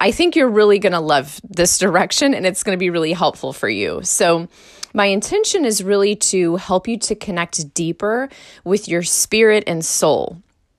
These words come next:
It sounds deep, right? Let's dive in to this and take the plunge. So,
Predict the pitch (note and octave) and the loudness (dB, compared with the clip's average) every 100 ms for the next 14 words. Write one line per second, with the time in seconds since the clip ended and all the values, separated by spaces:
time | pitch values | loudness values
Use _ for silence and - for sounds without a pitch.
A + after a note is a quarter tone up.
0 | _ - F#3 - F#3+ D#3+ D#3+ - E3 - | _ -8 -4 0 0 -2 -4 -6 -6 -6
1 | - C#3 D#3+ G3 - _ _ _ _ _ | -4 -2 -2 -4 -8 _ _ _ _ _
2 | F3 E3 E3 - - - - _ _ _ | -2 2 2 0 -2 -4 -6 _ _ _
3 | _ G#3 F3+ G3+ G3 - D3+ D3 F3+ G#3 | _ 0 2 2 -2 -4 -2 -2 -4 -6
4 | - - B3 F#3 F#3 F#3+ - G3+ F#3 G3+ | -8 -6 0 2 4 2 0 0 2 2
5 | - - - E3+ F3 F3 E3 D#2+ F2+ - | 0 -4 -4 -4 -2 2 2 0 -8 -10
6 | - - - - A#3+ G#3 F#3 | -14 -20 -16 -2 2 2 2